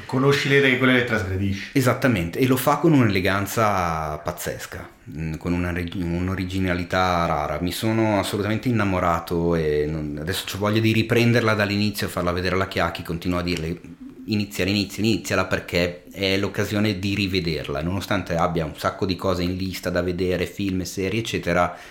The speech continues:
Speaker 2: Non me ne frega niente, sono pronto a riguardarmi quattro stagioni di mister Robot perché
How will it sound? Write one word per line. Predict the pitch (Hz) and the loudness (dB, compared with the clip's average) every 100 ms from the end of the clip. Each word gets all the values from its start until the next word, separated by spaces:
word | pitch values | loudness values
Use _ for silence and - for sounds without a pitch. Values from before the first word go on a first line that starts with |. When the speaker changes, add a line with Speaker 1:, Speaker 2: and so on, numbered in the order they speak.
| - - - - - - | -20 -20 -20 -20 -16 0
Speaker 2:
Non | 123 | 2
me | |
ne | 101 | 2
frega | - 104 | 0 0
niente, | 101 98 95 | 0 0 -2
sono | 98 92 90 | -4 -2 -2
pronto | - 110 110 104 | 0 2 2 0
a | |
riguardarmi | 98 107 110 107 101 92 98 98 | 0 2 2 2 2 2 0 -2
quattro | - 104 - 101 | -2 -2 -2 -6
stagioni | - 95 90 85 | -4 -4 -2 0
di | 87 | 0
mister | 82 - 85 | -2 -4 -4
Robot | 78 85 | -4 -6
perché | - - - 64 62 64 | -8 -10 -8 -10 -12 -14